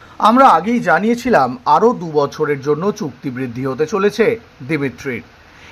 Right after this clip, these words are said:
এবার সেই খবরেই শিলমোহর পড়ল। মোহনবাগান ম্যানেজমেন্টের পক্ষ থেকে জানিয়ে দেওয়া হলো, আরও দু বছরের জন্য সবুজ মেরুন জার্সিতেই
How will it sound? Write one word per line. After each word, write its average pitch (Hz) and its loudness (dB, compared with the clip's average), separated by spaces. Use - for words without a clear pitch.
এবার 247 6
সেই 208 0
খবরেই 190 0
শিলমোহর 135 -6
পড়ল। 127 -6
মোহনবাগান 254 4
ম্যানেজমেন্টের 147 0
পক্ষ 151 -4
থেকে 240 0
জানিয়ে 135 -2
দেওয়া 147 2
হলো, 202 0
আরও 233 4
দু 202 -4
বছরের 151 -2
জন্য 165 -4
সবুজ 202 -4
মেরুন 240 2
জার্সিতেই 143 -4